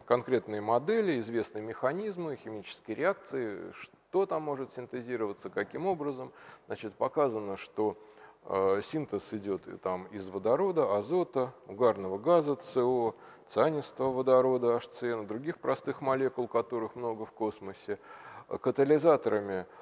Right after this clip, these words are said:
э, реакции служат твердые частицы, содержащие железо, никель и кремний.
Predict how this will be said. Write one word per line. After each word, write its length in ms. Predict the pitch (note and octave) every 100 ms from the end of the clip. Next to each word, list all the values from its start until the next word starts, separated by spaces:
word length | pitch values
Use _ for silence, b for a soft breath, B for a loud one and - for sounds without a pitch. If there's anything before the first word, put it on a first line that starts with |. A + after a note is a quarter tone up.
| B _
э, 220 | - G2
реакции 540 | G2+ A2+ G2+ - - G2+
служат 500 | - B2+ A2+ F#2+ -
твердые 420 | A2+ B2+ A2+ G2+
частицы, 480 | - A2 - G#2 -
содержащие 760 | - G2 G#2 F#2+ G2+ - -
железо, 460 | G2 G#2+ G#2 G2 G2
никель 400 | G2+ F#2+ - F3+
и 40 | F#3
кремний. 540 | D3 G#3 G#3 F#3 F3